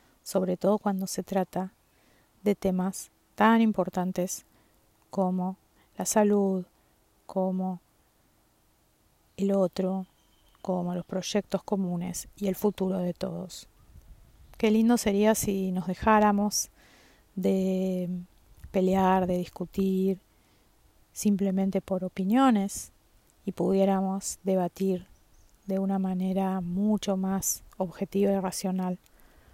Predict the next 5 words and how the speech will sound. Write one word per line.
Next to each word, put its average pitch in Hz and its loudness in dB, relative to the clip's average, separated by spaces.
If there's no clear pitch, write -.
usando 196 2
datos 214 4
y 208 -4
siendo 185 0
flexibles. - -4